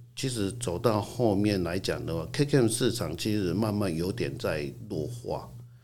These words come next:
那包含到现在的整个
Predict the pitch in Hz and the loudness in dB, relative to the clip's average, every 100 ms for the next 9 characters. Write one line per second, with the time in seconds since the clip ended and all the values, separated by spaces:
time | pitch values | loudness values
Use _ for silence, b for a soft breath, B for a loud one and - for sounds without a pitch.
0 | B B B - 139 117 - - - 135 | B B B 6 8 8 6 -6 6 8
1 | 127 110 110 123 110 104 101 - - 143 | 8 6 8 8 8 6 2 2 8 8
2 | 120 127 123 104 92 - 90 90 98 92 | 8 6 6 6 2 0 -4 0 0 2
3 | 87 | 0